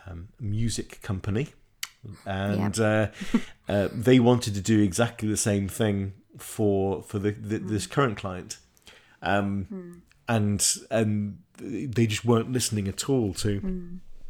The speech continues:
Speaker 1: what the client was asking for. Um, and the fact that they had spent a lot of time doing research up to that point to, to find out what they wanted.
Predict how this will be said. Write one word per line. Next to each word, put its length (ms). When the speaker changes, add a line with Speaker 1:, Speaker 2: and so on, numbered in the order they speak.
Speaker 1:
what 160
the 80
client 320
was 140
asking 320
for. 300
Um, 520
and 120
the 80
fact 260
that 80
they 160
had 120
spent 400
a 40
lot 200
of 140
time 560
doing 280
research 880
up 180
to 100
that 200
point 460
to, 140
to 240
find 360
out 320
what 140
they 100
wanted. 460